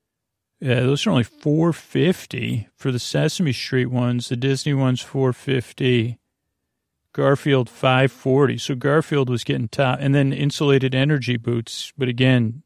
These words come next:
those don't do, those don't give you any kind of energy. Oh, Smurf, uh, slippers and socks. Uh, Smurf plush slippers were twelve dollars. Smurf slipper socks, five dollars.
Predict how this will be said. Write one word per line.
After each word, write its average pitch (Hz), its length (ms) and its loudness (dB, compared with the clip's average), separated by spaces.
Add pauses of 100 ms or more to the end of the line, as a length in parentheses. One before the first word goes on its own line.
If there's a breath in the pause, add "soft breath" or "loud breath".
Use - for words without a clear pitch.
(100)
those 120 260 -4
don't 123 220 0
do, - 200 -8
those 131 320 -4
don't 120 220 -2
give 123 180 -6
you 123 160 -2
any 123 160 -2
kind 123 240 -2
of 123 80 -4
energy. 117 640 -4 (1800)
Oh, 170 200 2
Smurf, 151 920 0
uh, 120 280 2
slippers 117 760 -2
and 147 300 2
socks. - 1000 -4
Uh, 120 440 0 (600)
Smurf 170 440 0
plush 156 340 2
slippers 147 420 2
were 127 120 2
twelve 135 480 0
dollars. 120 600 -2
Smurf 139 760 -2
slipper 151 400 0
socks, 131 560 0
five 135 560 0
dollars. 117 840 -4